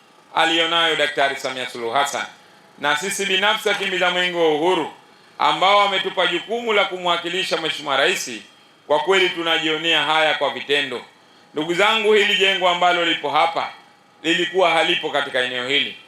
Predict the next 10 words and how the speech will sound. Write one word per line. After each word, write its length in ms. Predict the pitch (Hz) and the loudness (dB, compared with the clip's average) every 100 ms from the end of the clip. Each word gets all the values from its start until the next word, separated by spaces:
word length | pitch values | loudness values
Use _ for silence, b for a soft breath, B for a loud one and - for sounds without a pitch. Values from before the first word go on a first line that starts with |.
| _ _ - | _ _ -4
lakini 320 | 139 185 190 | -2 0 0
kutokana 560 | 185 185 180 208 226 226 | -2 -2 -2 2 2 2
na 140 | 214 | 0
wenzetu 540 | 196 185 180 196 185 180 | 0 0 0 0 0 2
hawa 280 | 180 185 170 | 4 4 4
wa 160 | 170 | 2
N 320 | 180 165 156 147 | 0 -2 -4 -4
H 40 | 143 | -2
I 180 | 131 160 | 2 2
F 240 | 202 | 0